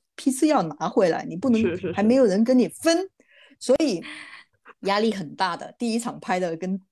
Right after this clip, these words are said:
Speaker 1: <laughs> 就是心，心惊胆跳，就没有钱，口袋里没钱，然后又要学别人去竞标。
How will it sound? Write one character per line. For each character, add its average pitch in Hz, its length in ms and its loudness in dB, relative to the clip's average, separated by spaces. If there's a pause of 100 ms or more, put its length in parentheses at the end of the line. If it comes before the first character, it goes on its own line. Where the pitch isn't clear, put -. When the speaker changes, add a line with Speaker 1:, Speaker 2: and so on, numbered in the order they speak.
(120)
Speaker 1:
<laughs> - 340 -20
就 233 140 2
是 - 280 0 (540)
心， 240 160 2 (220)
心 269 240 4
惊 269 180 6
胆 170 240 2
跳， 233 200 -2 (420)
就 349 120 -4 (320)
没 214 120 4
有 285 100 6
钱， 175 460 -2
口 165 160 -2
袋 262 140 4
里 233 140 2
没 190 100 0 (120)
钱， - 480 -4
然 170 140 -4
后 208 140 2 (340)
又 233 120 2
要 220 120 6
学 180 180 -2
别 175 200 -4
人 185 120 -4
去 190 160 -6
竞 190 300 -2
标。 185 200 -6